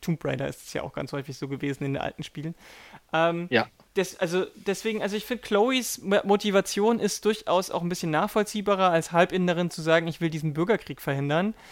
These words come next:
Speaker 1: Ähm, die anderen beiden, also gerade bei Nadine ist es noch so, dass zumindest dieses, sie, sie zögert ja auch am längsten. Sie zögert ja auch
Speaker 2: Ja.
Speaker 1: am längsten ähm, aber da merkt man halt, dass die beiden doch so ein bisschen gebondet haben.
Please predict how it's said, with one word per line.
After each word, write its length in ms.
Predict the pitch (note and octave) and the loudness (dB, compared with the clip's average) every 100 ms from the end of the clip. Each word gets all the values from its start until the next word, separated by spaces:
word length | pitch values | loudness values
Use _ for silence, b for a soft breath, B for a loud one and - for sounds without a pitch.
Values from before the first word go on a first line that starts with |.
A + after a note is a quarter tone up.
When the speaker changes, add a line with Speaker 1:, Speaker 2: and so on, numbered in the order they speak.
| b b b - | b b b 2
Speaker 1:
Ähm, 640 | E3 E3 E3 E3+ E3+ E3+ - b b b _ _ _ - | 6 8 6 4 2 0 -4 b b b _ _ _ 0
die 120 | F3+ | 4
anderen 340 | E3+ A3+ A3+ | 6 6 6
beiden, 320 | G3+ F#3+ G3+ F#3+ | 8 8 8 6
also 160 | F3 | 4
gerade 320 | E3 E3 G3 | 4 6 6
bei 220 | F3 F3 F3 | 6 4 4
Nadine 480 | E3 D3 F#3+ C#4 | 0 2 4 4
ist 220 | B3 - - | 4 0 0
es 40 | |
noch 160 | A3+ G#3 | 0 0
so, 240 | G#3+ G#3+ | 0 0
dass 240 | G3+ - | 0 -4
zumindest 480 | - F3+ F#3 F#3 F3 | -4 -2 -2 -4 -6
dieses, 400 | F3 D#3 D3+ - b b | -10 -10 -10 -14 b b
sie, 180 | - E3+ | -8 -6
sie 160 | F#3 E3+ | -4 0
zögert 420 | - G3+ G#3 - | 4 8 8 8
ja 140 | D3+ | 2
auch 100 | D#3 | 2
am 160 | D#3 D3+ | 0 6
längsten. 540 | D3+ F3+ - - C3+ - _ | 6 6 0 -8 -10 -10 _
Sie 120 | D#3 | -12
zögert 340 | - G3+ A3+ G3+ | 2 6 6 6
ja 120 | G3+ | 4
auch 120 | F#3 | 8
Speaker 2:
Ja. 120 | C#3 | 10
Speaker 1:
am 40 | A2+ | 10
längsten 560 | G3 C4 - C4 C#4 D4+ b b b _ F3 | 6 0 -2 -2 -2 -4 b b b _ 2
ähm, 360 | F#3+ G3 G3 - | 4 4 2 2
aber 540 | F3 E3+ F3 F3 - E3 | 2 4 4 4 2 0
da 160 | F3+ E3 | 0 2
merkt 300 | D#3+ G3 G#3 | 4 4 4
man 120 | F3+ | 2
halt, 160 | F#3 | 2
dass 120 | F3+ - | 0 -6
die 100 | F3 | 0
beiden 320 | E3 F#3 F3+ | 2 2 0
doch 140 | F3+ | -2
so 120 | - | -2
ein 80 | F3+ | -4
bisschen 280 | E3+ - F3 | -4 -4 -2
gebondet 480 | D3+ D#3 E3 A#3 A3 | 0 0 2 0 2
haben. 440 | G3+ A3 A3 A3+ | 4 4 2 -6